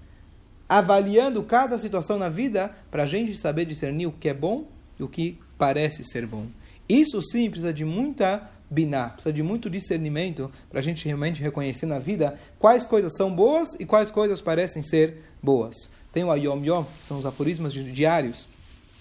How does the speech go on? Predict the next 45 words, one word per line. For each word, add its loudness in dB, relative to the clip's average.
que -2
o -2
Rebbe 4
anterior 2
ele -2
traz, 2
de 0
que -2
teve 2
uma -2
determinada 0
situação, 0
que -2
às 0
vezes 2
o, -4
o 0
Yetzer 2
Hará, 2
o -6
nosso 0
instinto -6
negativo, -2
ele 0
pode 0
parecer -2
como -6
um -4
cara -2
muito -4
religioso. -4
Ele 4
pode 2
parecer 0
como -4
um -4
cara, 4
um -2
Hassid, 2
tá -2
certo? 2
Ele -6
tá 2
te -8
convencendo, 0